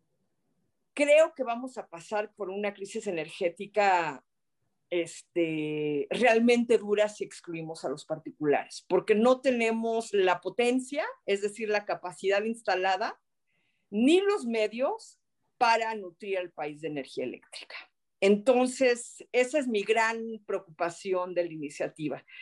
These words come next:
Si quiero o no quiero al Estado, si soy una traidora a la patria, o si soy leal, si soy promercado o soy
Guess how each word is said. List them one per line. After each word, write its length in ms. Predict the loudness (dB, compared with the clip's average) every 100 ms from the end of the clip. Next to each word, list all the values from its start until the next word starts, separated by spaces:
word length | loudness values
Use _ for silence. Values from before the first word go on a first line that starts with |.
| -20 -20 _
Si 380 | 2 4 6 6
quiero 420 | 6 8 8 6
o 880 | 4 4 0 -2 -8 -8 -8 -8 -6
no 200 | -4 -4
quiero 280 | 0 2 2
al 120 | -4
Estado, 760 | -10 -2 2 4 4 4 2 -2
si 180 | -10 -12
soy 200 | -8 -6
una 180 | -6
traidora 440 | -6 -4 -2 -4 -4
a 20 |
la 200 | -4 -4
patria, 540 | 0 2 2 -2 -4
o 240 | -4 -8 -18
si 220 | -10 -8
soy 260 | 0 0 2
leal, 600 | 4 4 6 4 2 -2
si 120 | -12
soy 180 | -12 -12
promercado 1040 | -10 -12 -10 -8 -2 0 2 0 -2 -4
o 200 | -6 -8
soy 560 | -6 -4 -4 -6 -14